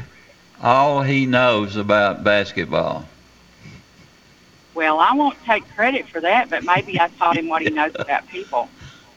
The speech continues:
Speaker 1: <laughs> Well, you did a good job, hon.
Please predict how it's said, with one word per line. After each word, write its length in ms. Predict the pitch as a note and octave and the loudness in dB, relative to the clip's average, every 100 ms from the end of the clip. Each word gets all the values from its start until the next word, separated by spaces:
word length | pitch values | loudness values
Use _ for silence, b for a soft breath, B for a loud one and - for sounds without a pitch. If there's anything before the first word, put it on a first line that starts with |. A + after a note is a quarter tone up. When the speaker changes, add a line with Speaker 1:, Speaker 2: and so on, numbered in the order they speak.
| _ - | _ -2
Speaker 1:
<laughs> 60 | - - - - - - - - - - - - - - - - - _ B B B | -2 -2 -6 -6 -10 -10 -6 -4 -4 -8 -14 -14 -16 -16 -16 -20 -20 _ B B B
Well, 100 | - B2 | 2 4
you 220 | D#3+ E3+ | 4 4
did 240 | D#3+ D#3 | 4 4
a 80 | B2 | 2
good 280 | B2+ C#3+ A#2 | 2 0 2
job, 400 | C#3 C#3 A2+ G2+ | 4 4 4 4
hon. 380 | G2+ F#2+ F#2+ | 2 2 -2